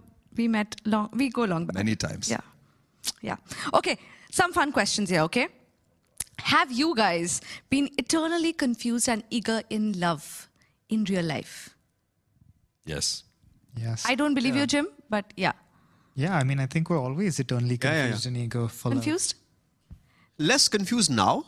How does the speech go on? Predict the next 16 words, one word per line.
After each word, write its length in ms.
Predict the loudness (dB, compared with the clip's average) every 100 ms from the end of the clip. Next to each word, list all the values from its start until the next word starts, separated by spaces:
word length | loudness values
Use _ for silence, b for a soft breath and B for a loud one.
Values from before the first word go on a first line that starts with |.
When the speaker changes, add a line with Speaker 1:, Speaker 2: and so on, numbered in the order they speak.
| -10 -4
Speaker 4:
but 240 | 0 0 -4 -6
still, 260 | -2 0 2
yeah. 320 | 2 2 -2 -6
I'm 120 | -6 -4
s-, 180 | -4 -4
I 100 | -4
still 200 | -2 -2
don't 140 | -2
know 80 | -2
how 80 | -2
everything 260 | -4 -6 -8
works. 340 | -10 -12 -16 -18 -18
I'm 80 | -14
just 200 | -8 -2
like, 240 | -2 -2
"Oh, 240 | -2 -2